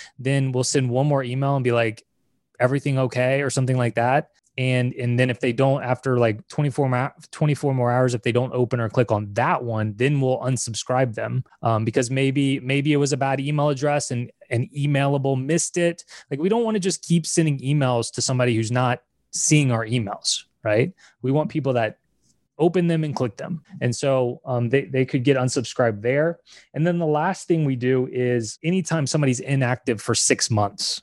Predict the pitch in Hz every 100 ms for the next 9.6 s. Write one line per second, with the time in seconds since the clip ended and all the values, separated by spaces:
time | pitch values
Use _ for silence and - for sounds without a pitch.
0 | - 107 123 120 147 135 156 165 151 147
1 | 151 160 160 156 - - - - 139 131
2 | 127 139 147 143 139 - 160 139 143 135
3 | 135 131 117 123 127 131 123 113 120 -
4 | 120 110 - 135 - 113 110 175 170 -
5 | - - - 127 143 147 139 123 139 127
6 | 135 127 123 117 107 117 - 139 139 165
7 | 160 156 135 143 151 160 151 160 156 143
8 | 160 151 160 160 165 165 170 170 - 127
9 | 120 131 123 131 131 -